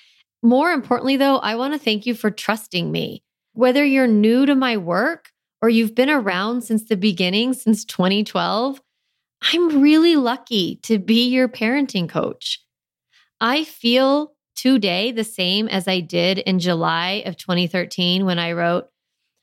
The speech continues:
"My parenting work is a joy. I love the work.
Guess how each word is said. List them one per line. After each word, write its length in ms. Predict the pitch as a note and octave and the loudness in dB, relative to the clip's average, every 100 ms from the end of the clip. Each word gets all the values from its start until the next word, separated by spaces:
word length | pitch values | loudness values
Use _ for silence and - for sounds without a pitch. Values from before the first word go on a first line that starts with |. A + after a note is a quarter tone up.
| - | -4
"My 220 | C4 C#4 | -2 -2
parenting 720 | C#4 C#4+ C#4 D4+ D4 D4 C4+ | -2 0 2 2 0 2 4
work 300 | C4 B3+ B3+ | 4 2 0
is 140 | C4+ | -2
a 60 | C#4 | -2
joy. 800 | A#3 - C#4+ D#4 D4+ A#3+ G#3 F#3 | -4 0 2 4 4 4 2 0
I 120 | C#4 | 0
love 340 | D4 D4 F4 F4 - | 0 0 0 -2 -2
the 80 | |
work. 440 | D#4 D4+ B3+ - | 0 2 0 -2